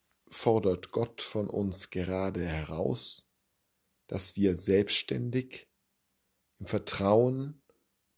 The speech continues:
auf unser Gewissen, unsere Vernunft und unser Herz suchen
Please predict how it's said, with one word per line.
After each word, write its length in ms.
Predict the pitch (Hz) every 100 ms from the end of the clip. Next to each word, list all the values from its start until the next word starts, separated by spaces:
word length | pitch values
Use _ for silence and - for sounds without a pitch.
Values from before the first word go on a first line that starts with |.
| _
auf 180 | - -
unser 220 | 107 98
Gewissen, 720 | 90 95 113 113 - 151 151 - _ _ _ - _ _ _ _
unsere 360 | - 107 101 85
Vernunft 720 | - 95 104 117 131 - - _ _ _ _ _ _ _
und 220 | - 117
unser 280 | 113 98 104
Herz 840 | 87 - 104 107 127 - - - _ _ _ _ _ _ _ _ _ _ _ _ _
suchen 840 | - 117 123 120 - 131 139 -